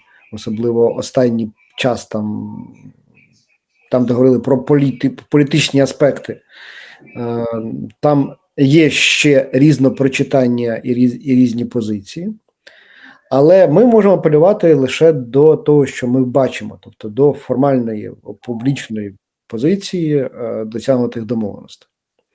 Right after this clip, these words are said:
Перше, е, ми туди їхали, українська делегація їхала з ідеєю часткового перемир'я на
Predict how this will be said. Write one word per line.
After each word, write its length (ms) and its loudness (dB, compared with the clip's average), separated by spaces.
Перше, 520 0
е, 420 -2
ми 240 2
туди 240 0
їхали, 440 -2
українська 400 0
делегація 580 -4
їхала 460 -6
з 80 -8
ідеєю 1000 -4
часткового 600 -2
перемир'я 640 0
на 540 -6